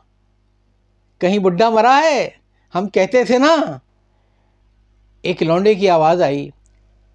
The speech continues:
"ارے یہ دیکھو، لونڈا کیا بیٹھا ہے پیڑ میں ٹیک لگائے، کچھ بولتا ہی نہیں، بس دیکھے جا رہا ہے۔" کچھ لونڈے ادھر گئے۔ لونڈوں کی رائے ہوئی کہ پھول محمد کے ہاتھ پاؤں پکڑ کر ڈولی ڈولی کھیلے۔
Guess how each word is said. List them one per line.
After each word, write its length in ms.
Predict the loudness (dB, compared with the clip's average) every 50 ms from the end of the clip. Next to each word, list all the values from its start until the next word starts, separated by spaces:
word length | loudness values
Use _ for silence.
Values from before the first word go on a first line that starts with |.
| _ _
"ارے 340 | -6 -4 -2 2 2 2 2
یہ 260 | 2 0 0 0 0
دیکھو، 340 | 0 2 0 0 0 0 -2
لونڈا 280 | 0 2 0 2 0 0
کیا 220 | 0 0 0 0
بیٹھا 360 | 2 2 0 0 2 2 2
ہے 100 | 2 0
پیڑ 260 | 0 2 0 0 0 0
میں 140 | -4 -6
ٹیک 280 | -4 -2 -2 -2 0 -2
لگائے، 300 | -2 0 2 2 2 0
کچھ 160 | 0 -2 -2
بولتا 420 | -2 2 2 2 2 2 2 2 2
ہی 120 | 2 2
نہیں، 140 | 0 0 0
بس 220 | 2 0 0 2
دیکھے 260 | 2 0 0 0 -2
جا 180 | 0 2 2 4
رہا 260 | 4 2 2 0 0
ہے۔" 180 | -2 -4 -6 -8 _ _ _ _ _ _ _ _ _ _ _
کچھ 220 | -8 -8 -6 -4
لونڈے 300 | -4 -4 -2 -2 -2 -2
ادھر 280 | -2 -4 -4 -6 -8 -6
گئے۔ 280 | -6 -8 -8 -8 -12 -14 _ _ _ _ _ _ _ _ _ _ _ _ _ _ _ _ _ _ _ _ _ _ -20 -20 -20 _ _ _ _ _ _ -4
لونڈوں 320 | -2 0 2 2 2 2
کی 140 | 2 2 2
رائے 240 | 2 4 2 2 2
ہوئی 240 | 0 0 -2 -2
کہ 120 | -2 -4 -4
پھول 260 | -4 -2 -2 -2 0
محمد 320 | 0 -2 -2 -2 -4 -4 0
کے 120 | 0 0
ہاتھ 360 | 0 2 2 0 0 0 -2
پاؤں 220 | -2 -2 -2 -2 -2
پکڑ 340 | -2 -4 -4 -4 -4 -6 -4
کر 140 | -4 -6
ڈولی 640 | -6 -4 -2 0 2 4 4 2 2 0 -4 -4 -4 -4
ڈولی 380 | -4 -4 -4 -4 -4 -6 -8 -10
کھیلے۔ 400 | -10 -12 -10 -10 -10 -10 -10 -16